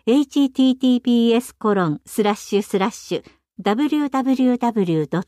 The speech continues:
トエヌイーアールアイエムエーハイフンアイディーシードットオーアールドットジェーピースラッシュビーエスシースラッシュ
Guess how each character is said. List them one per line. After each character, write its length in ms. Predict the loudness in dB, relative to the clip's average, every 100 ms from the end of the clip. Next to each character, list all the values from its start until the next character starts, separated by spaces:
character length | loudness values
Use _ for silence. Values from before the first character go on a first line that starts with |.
| -4
ト 220 | -4 -4 _ _ _ -2
エ 100 | 2
ヌ 180 | 2 2
イ 220 | 2 2
ー 40 | 2
ア 200 | 0 0
ー 40 | 0
ル 180 | 0 0
ア 140 | 0
イ 140 | 0 0
エ 120 | 2
ム 200 | 2 0
エ 220 | 0 -2
ー 80 | -4 _ _ _
ハ 140 | -2
イ 80 | -2
フ 200 | 0 -2
ン 140 | -4 -8 _ _
ア 160 | -2 0
イ 140 | 2
デ 80 | 4
ィ 100 | 2
ー 40 |
シ 440 | 2 -2 -2 -2 -6
ー 260 | _ -10 -2
ド 140 | -2
ッ 60 | -2 _
ト 240 | 0 0 0
オ 260 | 2 2
ー 140 | 2 0
ア 40 |
ー 40 | 0
ル 240 | -2 -4 _ -8
ド 160 | -4 -4
ッ 60 | -4 -2
ト 200 | 0 2
ジ 140 | 2
ェ 80 | 0
ー 80 | 0
ピ 200 | 0 0
ー 20 |
ス 200 | -2 -2
ラ 80 | -2
ッ 40 |
シ 280 | -4 -4 -4
ュ 80 | -4 _ _ -4
ビ 260 | 2 2 2
ー 60 |
エ 40 | -2
ス 180 | 0 -2
シ 240 | 2 0
ー 40 |
ス 160 | 0 -2
ラ 100 | -4
ッ 20 |
シ 200 | -4
ュ 40 | -8